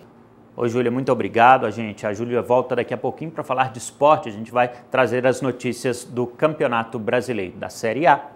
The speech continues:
e da Série B, ainda nesta edição. Fique com a gente. Agora vamos falar de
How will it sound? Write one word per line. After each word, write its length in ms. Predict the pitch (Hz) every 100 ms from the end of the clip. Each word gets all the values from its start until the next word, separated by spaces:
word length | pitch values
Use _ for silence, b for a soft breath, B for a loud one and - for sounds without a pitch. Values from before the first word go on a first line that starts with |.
| -
e 60 | 151
da 120 | 143
Série 260 | - 120 123
B, 280 | 110 104 - - -
ainda 260 | 101 98 -
nesta 360 | 90 92 -
edição. 300 | 123 - - -
Fique 180 | - -
com 80 | 127
a 80 |
gente. 360 | 113 104 - - - _ B B B B
Agora 220 | - 117 110
vamos 260 | 123 127
falar 300 | - 120 131
de 180 | 123